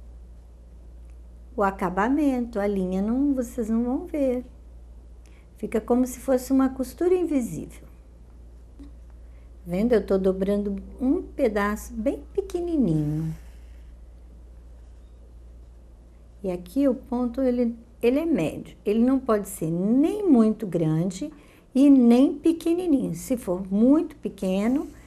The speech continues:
ele vai ficar muito... o espaço aberto vai ficar muito grande. Eu preciso deixar um espaço aberto,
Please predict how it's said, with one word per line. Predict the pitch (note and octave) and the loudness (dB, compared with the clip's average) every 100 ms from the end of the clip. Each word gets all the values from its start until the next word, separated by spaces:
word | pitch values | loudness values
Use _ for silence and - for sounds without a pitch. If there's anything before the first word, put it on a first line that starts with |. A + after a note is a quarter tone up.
| - - - | -20 -20 -16
ele | - | -10
vai | F3+ | -10
ficar | F3+ - F#3+ | -10 -6 -2
muito... | F#3 G3+ C4 C#4+ B3 G3+ F#3+ F#3+ - | 2 6 6 4 0 -4 -6 -10 -6
o | G3 | -4
espaço | G#3+ - - B3+ C#4+ D#4+ - | -4 -4 -2 0 2 0 -2
aberto | G3 F#3 F#3+ A3+ A3+ - | -2 2 2 2 -2 -4
vai | G3+ | -6
ficar | - G#3+ | -6 -4
muito | G#3+ A3+ | -2 -2
grande. | A3+ G#3+ F3 E3 D#3+ | -2 0 0 -2 -2
Eu | |
preciso | E3 - - D4 G4+ F4+ | -4 -12 -2 0 2 2
deixar | F4 E4 E4 | 0 2 4
um | E4 | 4
espaço | E4 - D4+ D4+ E4+ | 2 -2 -2 -2 -4
aberto, | C#4+ D3+ C3+ - | -2 -2 -4 -12